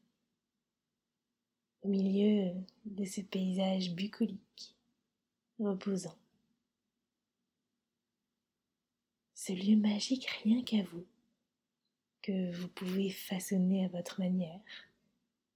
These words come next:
avec bienveillance. Vous pouvez, euh, imaginer vous asseoir ou vous allonger pour profiter de cet endroit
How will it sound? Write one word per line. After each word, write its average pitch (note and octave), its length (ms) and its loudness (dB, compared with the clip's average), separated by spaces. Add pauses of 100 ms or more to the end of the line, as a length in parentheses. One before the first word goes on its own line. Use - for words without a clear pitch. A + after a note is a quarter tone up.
(220)
avec F3 140 -6
bienveillance. F3 880 -6 (3500)
Vous F#3 80 -8
pouvez, F3+ 580 0
euh, D#3+ 80 -8 (440)
imaginer G3+ 760 6
vous F3+ 240 -2
asseoir F3 500 -6 (760)
ou A3 100 0
vous G#3 260 4
allonger G3+ 480 4 (560)
pour - 200 -4
profiter A3+ 560 -2
de C4+ 60 -16
cet A#3+ 220 0
endroit F#3 560 -2